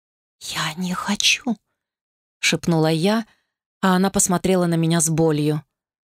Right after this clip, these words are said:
Наверняка ее сердце разрывалось на куски,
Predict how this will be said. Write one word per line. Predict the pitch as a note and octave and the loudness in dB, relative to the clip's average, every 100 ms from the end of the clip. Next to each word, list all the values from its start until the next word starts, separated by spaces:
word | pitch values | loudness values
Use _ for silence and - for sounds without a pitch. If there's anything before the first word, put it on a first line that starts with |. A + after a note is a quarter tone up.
| _ _ _ _ | _ _ _ _
Наверняка | F#3 G3+ G3 F#3+ G3 - A3 G#3 | 0 2 2 2 0 0 0 2
ее | F3 E3+ | 2 2
сердце | E3 - G3+ G3+ - | 2 2 0 -2 -2
разрывалось | E3+ E3 E3+ F3+ F3 F3+ | 0 0 2 2 2 0
на | G3 | -2
куски, | G3 A3+ - - G#3+ D#3+ | 0 0 -2 -2 0 0